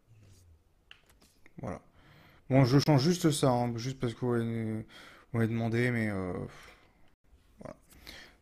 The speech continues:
Pour moi, c'est que des accessoires, c'est pas, ça change pas le gameplay ni rien. Donc, du coup, vous m'avez aussi dit dans les commentaires beaucoup que vous ne vouliez plus que je contrôle toute l'équipe, que c'était mieux que je contrôle que le gardien.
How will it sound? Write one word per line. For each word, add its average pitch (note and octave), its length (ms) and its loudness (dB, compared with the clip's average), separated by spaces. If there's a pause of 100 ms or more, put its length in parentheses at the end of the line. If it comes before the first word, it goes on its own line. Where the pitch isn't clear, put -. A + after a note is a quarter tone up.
(100)
Pour A#2+ 120 0
moi, A#2+ 200 2
c'est B2+ 300 -2
que F3+ 460 10
des C#3 260 4
accessoires, C3+ 640 0
c'est - 240 -8
pas, A#2 480 0
ça - 160 -4
change A2+ 260 -6
pas A#2+ 80 0
le A#2 60 0
gameplay A#2 500 -2
ni A2+ 100 -4
rien. G#2+ 260 -4 (680)
Donc, G3+ 540 6 (500)
du E3 220 4
coup, F3 280 0 (500)
vous B2+ 100 0
m'avez D3 120 10
aussi E3 380 8
dit F3 160 4
dans F#3+ 100 10
les F3 100 10
commentaires D#3 480 4
beaucoup F3+ 440 2
que F3+ 140 4
vous C3 760 0
ne B2+ 100 0
vouliez B2 380 -2
plus D#3+ 340 0
que D3 160 0
je - 60 -2
contrôle B2 320 -4
toute - 160 -12
l'équipe, E3 320 -4
que B2 120 -2
c'était A2 220 -4
mieux A#2 100 -2
que A#2 120 -4
je - 40 -10
contrôle A2 300 -6
que - 80 -2
le C3+ 80 2
gardien. A#2+ 380 -2